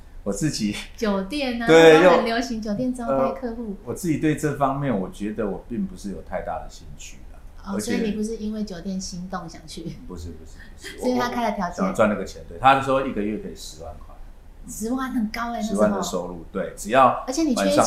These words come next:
Speaker 2: 按来号，对，重点是我缺钱。
Speaker 1: 对啊，
Speaker 2: <laughs>
Speaker 1: 但是你那个
Speaker 2: 很吸引我。
Speaker 1: yes，你那个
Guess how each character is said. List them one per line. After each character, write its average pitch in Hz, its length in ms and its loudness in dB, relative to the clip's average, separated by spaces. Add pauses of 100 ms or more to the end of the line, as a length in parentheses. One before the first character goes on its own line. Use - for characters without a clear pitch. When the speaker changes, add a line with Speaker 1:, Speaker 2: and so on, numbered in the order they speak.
Speaker 2:
按 120 120 8
来 101 220 4
号， 95 320 2
对， 117 360 4 (540)
重 131 160 4
点 95 160 0
是 117 140 -4
我 85 120 -2
缺 90 300 -4
钱。 - 220 -10 (340)
Speaker 1:
对 440 100 0
啊， 427 880 0
Speaker 2:
<laughs> - 80 -
Speaker 1:
但 415 80 0
是 131 120 6
你 127 60 6
那 127 60 2
个 156 160 4
Speaker 2:
很 131 200 4
吸 120 60 4
引 120 80 8
我。 98 80 6
Speaker 1:
yes， 190 300 2 (100)
你 214 120 -8
那 269 100 -4
个 311 80 -6